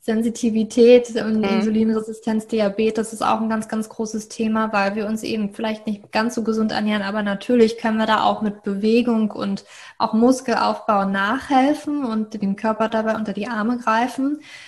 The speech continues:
Speaker 1: weil natürlich auch nicht bewegen Stress wiederum bedeutet, weil wir sind einfach nicht dafür gemacht zu sitzen und ich, ähm, mir kommt gerade auch etwas in den Kopf, dass, ähm, Sitzen das neue Rauchen ist, das genauso
Speaker 2: Ja.
Speaker 1: schlimm ist.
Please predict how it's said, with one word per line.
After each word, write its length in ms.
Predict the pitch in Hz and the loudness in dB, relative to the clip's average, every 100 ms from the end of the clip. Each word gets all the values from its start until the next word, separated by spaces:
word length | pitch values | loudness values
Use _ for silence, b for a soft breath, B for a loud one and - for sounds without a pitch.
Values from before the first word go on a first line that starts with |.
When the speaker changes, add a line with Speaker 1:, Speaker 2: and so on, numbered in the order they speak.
| B B | B B
Speaker 1:
weil 360 | 220 220 220 214 226 | 4 6 6 2 -6
natürlich 480 | 220 220 - 247 240 | -2 -4 -2 -4 -2
auch 140 | 214 220 | -2 0
nicht 340 | 247 - - | 0 -2 -8
bewegen 500 | 240 220 220 247 247 | -6 0 2 2 0
Stress 460 | 240 214 208 214 - | -2 -2 -2 -2 -4
wiederum 380 | 202 196 196 | -2 -2 -4
bedeutet, 520 | 190 196 196 196 202 - | -8 -8 -8 -8 -10 -6
weil 160 | 208 | -2
wir 120 | 214 | -2
sind 200 | 220 220 | 0 0
einfach 300 | - 220 233 | 0 0 0
nicht 220 | 220 220 226 | 0 -2 -2
dafür 260 | 214 226 | -4 -4
gemacht 420 | 220 214 196 - | -2 -2 -2 -6
zu 160 | - 220 | -8 -4
sitzen 520 | 214 226 - 220 208 | -2 -2 -4 -8 -6
und 160 | 196 196 | -6 -6
ich, 180 | 190 - b b b b - | -10 -16 b b b b -6
ähm, 640 | 202 196 196 196 196 202 - _ _ - | -2 0 -2 -2 -4 -8 -12 _ _ -8
mir 140 | 196 | -8
kommt 280 | - 220 220 | -4 -2 0
gerade 220 | 220 220 | -2 -2
auch 60 | 202 | 0
etwas 300 | - - 214 | -2 -2 -4
in 100 | 196 | -4
den 120 | 196 | -4
Kopf, 360 | - 220 220 - | 0 0 0 -2
dass, 300 | 208 214 - B B B | -4 -4 -12 B B B
ähm, 240 | 208 208 214 | 0 0 4
Sitzen 380 | 233 247 - | 4 4 -2
das 160 | 208 202 | -2 0
neue 320 | 214 202 202 | 0 2 4
Rauchen 340 | 196 202 277 233 | 4 2 0 -6
ist, 400 | 196 196 - 202 | -6 -10 -12 -10
das 80 | |
genauso 380 | 214 196 196 233 | -4 -2 0 4
Speaker 2:
Ja. 80 | 311 | 2
Speaker 1:
schlimm 340 | - 190 175 | 2 -6 -8
ist. 300 | 185 196 269 | -6 -8 -8